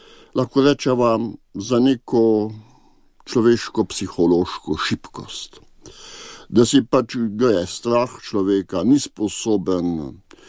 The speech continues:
gledati prepadu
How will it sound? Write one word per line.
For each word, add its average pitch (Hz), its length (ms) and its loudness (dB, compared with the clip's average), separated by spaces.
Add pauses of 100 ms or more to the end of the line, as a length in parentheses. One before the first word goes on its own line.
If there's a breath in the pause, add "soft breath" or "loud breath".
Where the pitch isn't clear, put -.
(200 loud breath)
gledati 98 1080 2 (1500 loud breath)
prepadu 117 1040 2